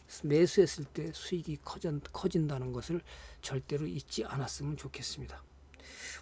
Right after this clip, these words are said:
오늘은 그래서 원전 수혜주와 국방 관련 종목, 특히나 이제,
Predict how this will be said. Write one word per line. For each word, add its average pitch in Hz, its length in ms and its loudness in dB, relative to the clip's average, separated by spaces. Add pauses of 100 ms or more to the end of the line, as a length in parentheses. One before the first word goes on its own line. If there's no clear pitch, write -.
오늘은 262 340 8
그래서 202 300 8
원전 165 500 8
수혜주와 151 720 0
국방 170 420 2
관련 151 360 2
종목, 139 500 -2
특히나 180 380 2
이제, 143 360 0